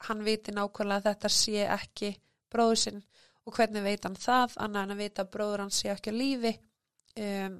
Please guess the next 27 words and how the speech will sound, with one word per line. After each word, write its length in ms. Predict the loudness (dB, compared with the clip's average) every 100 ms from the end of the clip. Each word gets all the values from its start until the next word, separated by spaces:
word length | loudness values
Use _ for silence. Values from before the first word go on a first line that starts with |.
| -8
hann 120 | -4
hafði 120 | -4
náttúrulega 240 | -2 -4 -2
verið 160 | -2 -2
í 60 | -2
meðferð 380 | -2 -2 -2
þarna 180 | -2 -2
í 40 | -6
einhverja 240 | -4 -4
mánuði 300 | -4 -4 -4 -2
áður, 440 | 0 0 -2 -6 -8 _
þannig 160 | -4 -2
að 120 | 0
það 160 | 2 2
er 60 |
náttúrulega 260 | 0 -2 -2
líka 220 | 0 2 2 0 _ _ -4
talað 300 | 0 0 0
um 100 | -4 -4
bara 200 | 2 6 6
að, 80 | 4 _ _ _ _ _ 0
að 100 | 4
móðir 320 | 6 6 4
hans 180 | 4 2
og 160 | -2 2
Jason, 540 | 4 6 4 2 -2 -8 0
allavega 400 | 0 2 0 0